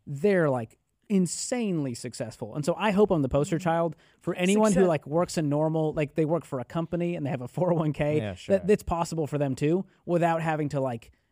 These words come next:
Speaker 1: be the biggest creators and entrepreneurs of all time.
Speaker 2: Yeah, but you're tech-, talking, like, directly tied to the financial success. When I'm ta-, kinda talking about just, like, overall fulfillment and, like, seem-,
Speaker 1: Oh,
Speaker 2: seemingly,
Speaker 1: yeah.
Speaker 2: like, you know what I mean, confidence with, with regards to
Speaker 1: We talk
Speaker 2: finance.
Speaker 1: about
Speaker 2: Like
Speaker 1: financial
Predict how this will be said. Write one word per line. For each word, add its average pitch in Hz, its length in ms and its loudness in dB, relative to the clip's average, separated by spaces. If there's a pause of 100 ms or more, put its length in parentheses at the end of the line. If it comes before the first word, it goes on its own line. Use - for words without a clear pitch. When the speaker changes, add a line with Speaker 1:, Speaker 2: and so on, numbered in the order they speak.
(140)
Speaker 1:
be 160 160 2
the 143 120 2
biggest 135 500 -4
creators 127 640 0
and 127 100 -4
entrepreneurs 117 540 -8
of 113 80 -14
all 104 100 -14
time. - 300 -20
Speaker 2:
Yeah, 240 100 -6
but 233 100 0
you're 254 80 2
tech-, 185 300 -4
talking, 160 280 -2
like, 120 160 -8
directly 139 680 -4 (300)
tied 120 360 -4
to 107 320 -10
the 98 160 -14
financial 113 580 -10
success. - 640 -20
When 131 500 -6
I'm 180 180 -2
ta-, 180 100 -2
kinda 180 240 -4
talking 156 220 0
about 131 140 -8
just, - 120 -16
like, 117 220 -12 (340)
overall 131 480 -2
fulfillment 113 520 -8
and, 104 100 -10
like, 95 180 -12
seem-, 120 240 -8
Speaker 1:
Oh, 180 220 0
Speaker 2:
seemingly, 165 180 0
Speaker 1:
yeah. 175 220 0
Speaker 2:
like, 101 160 -8 (240)
you 135 60 -8
know - 20 -6
what 131 40 -6
I - 20 -6
mean, 120 120 -6
confidence 95 560 -14
with, 95 140 -16 (100)
with 123 180 -10
regards 110 300 -8
to 160 60 -4
Speaker 1:
We 220 80 2
talk 240 200 -2
Speaker 2:
finance. - 40 -4
Speaker 1:
about 185 140 4
Speaker 2:
Like 117 60 -8
Speaker 1:
financial 160 440 0